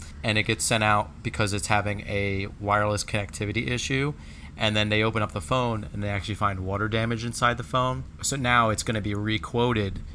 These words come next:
for a different cost, and we have to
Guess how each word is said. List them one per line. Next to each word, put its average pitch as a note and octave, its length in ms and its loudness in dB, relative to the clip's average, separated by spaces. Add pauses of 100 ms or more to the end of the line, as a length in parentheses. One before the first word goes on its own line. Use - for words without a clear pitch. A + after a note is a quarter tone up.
(100)
for G#2 220 -2
a - 20 0
different G#2 500 -2
cost, A2 600 2 (420)
and G2+ 380 0 (240)
we A2 200 2
have G#2+ 180 2
to G2+ 300 -2